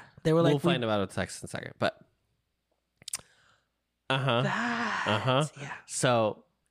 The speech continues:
Speaker 2: he was gonna make her dinner. She was gonna come home. They're gonna have dinner. Blah, blah, blah, blah, blah. Normal night. She doesn't tell him she gets home late.
Speaker 1: So the food's just sitting there.
Speaker 2: So the food,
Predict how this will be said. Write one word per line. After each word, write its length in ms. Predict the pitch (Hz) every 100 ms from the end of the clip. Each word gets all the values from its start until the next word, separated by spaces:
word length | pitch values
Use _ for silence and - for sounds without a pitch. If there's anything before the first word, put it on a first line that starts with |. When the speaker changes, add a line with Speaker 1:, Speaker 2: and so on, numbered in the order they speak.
| _
Speaker 2:
he 240 | - - 127
was 120 | 127
gonna 140 | 131
make 140 | 117 104
her 100 | 98
dinner. 460 | 107 117 135 160 - _ _ -
She 180 | -
was 80 | 110
gonna 140 | 110 98
come 160 | 101 95
home. 500 | 107 107 107 110 113 _ _ _ _ _
They're 120 | 92
gonna 140 | 98 98
have 120 | -
dinner. 420 | 131 135 127 117 _
Blah, 140 | 117 117
blah, 100 | 113
blah, 240 | 104 95
blah, 80 | 90
blah. 180 | 69 - _
Normal 300 | 117 110 98
night. 200 | 67 - _ _ - - _ _ _ _ _ _
She 360 | _ - - 127
doesn't 340 | 127 127 131
tell 240 | 120 120 110
him 100 | 110
she 160 | -
gets 160 | 101 98
home 200 | 104 87
late. 320 | 78 58 - - _ _ _ _ _ _ _ _ _ _ _ -
Speaker 1:
So 200 | - 139
the 100 | 135
food's 300 | 160 156 -
just 200 | 139 -
sitting 200 | - 117
there. 80 |
Speaker 2:
So 140 | 123 123
the 120 | 120
food, 560 | - 131 131 131 131